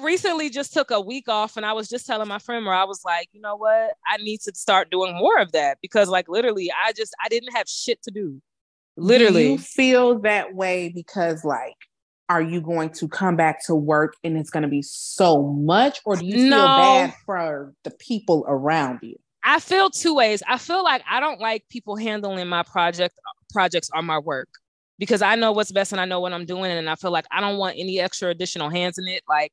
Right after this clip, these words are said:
Speaker 1: to fuck what I got going on up. And then also, I just feel like I have this thing of where, like, I have to, I, like, I ca-, I have to be doing something. Like, you know what I mean? Like, I have to be, like, working, doing this, doing this, doing this. And I feel like part of that is because they fucking,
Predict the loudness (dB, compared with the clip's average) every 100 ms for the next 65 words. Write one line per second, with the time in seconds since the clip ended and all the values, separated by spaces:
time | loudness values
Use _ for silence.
0 | _ -10 -4 -2 -2 0 0 0 _ _
1 | -8 -4 -2 -2 0 -2 -2 -2 0 0
2 | 0 -8 -18 -2 2 4 4 2 2 0
3 | 0 -4 -4 -8 -6 -2 -2 -4 -4 -8
4 | -2 -2 -2 -6 -8 -6 -4 -6 -4 -2
5 | 0 -2 -4 -2 -2 -2 -4 -8 -8 -14
6 | _ _ _ _ _ _ _ _ _ _
7 | -6 -2 0 0 0 -4 -6 -12 -8 -6
8 | 0 0 0 -4 -4 -4 -6 -6 0 2
9 | 2 -2 -4 -10 -16 -18 _ _ _ _
10 | _ _ 0 2 6 6 6 4 4 2
11 | 2 0 0 0 0 -6 -4 0 2 2
12 | -2 -6 _ _ _ _ 0 0 0 -12
13 | -6 -2 0 2 0 -2 -2 0 0 -4
14 | -4 -4 -2 -4 -4 -4 -4 -4 -2 -2
15 | -2 -4 -2 -4 -6 _ -10 -8 -8 -6
16 | -6 -8